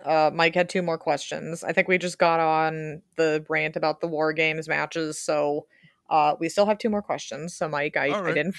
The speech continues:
Speaker 1: I didn't forget them. I saw them at the last minute. So, um, are we getting a Becky and Bayley feud next?
Speaker 2: I think so.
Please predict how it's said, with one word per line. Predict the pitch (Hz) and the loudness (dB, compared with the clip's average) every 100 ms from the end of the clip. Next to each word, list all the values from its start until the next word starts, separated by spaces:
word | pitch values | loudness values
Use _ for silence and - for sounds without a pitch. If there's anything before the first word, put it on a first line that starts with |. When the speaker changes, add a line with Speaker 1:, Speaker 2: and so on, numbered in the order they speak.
| - | 0
Speaker 1:
I | |
didn't | 165 214 | 2 2
forget | 254 240 214 | 4 4 4
them. | 196 202 220 | 2 0 -4
I | 190 151 151 - | -2 -2 -2 -6
saw | - 160 | -2 -2
them | 170 | -2
at | 175 | -2
the | |
last | 180 185 196 | 0 0 -2
minute. | 156 151 - | -4 -4 -4
So, | - 151 147 | 0 2 2
um, | 147 156 151 160 - - - - | 2 0 -2 -8 -18 -20 -20 -4
are | 160 | 0
we | 175 | 0
getting | 180 202 240 247 | 2 2 2 -2
a | - 180 175 - | -2 -2 -2 2
Becky | 190 202 254 269 | 2 2 -4 -6
and | 214 190 | -4 -2
Bayley | 175 180 202 180 | 0 0 0 -4
feud | - 160 143 | -4 -6 -4
next? | 131 - - - - _ _ _ _ _ _ | -8 -8 -12 -14 -20 _ _ _ _ _ _
Speaker 2:
I | 117 127 | -12 -12
think | - 160 139 | -8 -10 -8
so. | 151 170 117 | -2 -2 -2